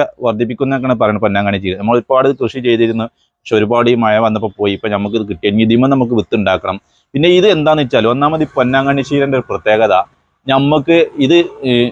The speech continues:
ഉപ്പേരി വെച്ചാൽ നമ്മൾ ഒരു കിലോന് ഇതിമ്മ നുള്ളിക്കഴിഞ്ഞാൽ ചിലപ്പോ ഒരു നൂറ് ഗ്രാമിന്റെ ഇത് ഉണ്ടാവുള്ളൂ. അത് ഭയങ്കര ഫലാണ്. കാരണം ഞമ്മക്ക് നമ്മുടെ ശരീരത്തിലുള്ള ഭാരം കുറക്കാനും ഇത് ഉപരി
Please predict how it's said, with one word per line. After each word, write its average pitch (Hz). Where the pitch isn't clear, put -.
ഉപ്പേരി 151
വെച്ചാൽ 127
നമ്മൾ 123
ഒരു 151
കിലോന് 131
ഇതിമ്മ 127
നുള്ളിക്കഴിഞ്ഞാൽ 117
ചിലപ്പോ 160
ഒരു 160
നൂറ് 156
ഗ്രാമിന്റെ 135
ഇത് 135
ഉണ്ടാവുള്ളൂ. 95
അത് 110
ഭയങ്കര 131
ഫലാണ്. 101
കാരണം 113
ഞമ്മക്ക് 120
നമ്മുടെ 117
ശരീരത്തിലുള്ള 107
ഭാരം 104
കുറക്കാനും 95
ഇത് 113
ഉപരി 107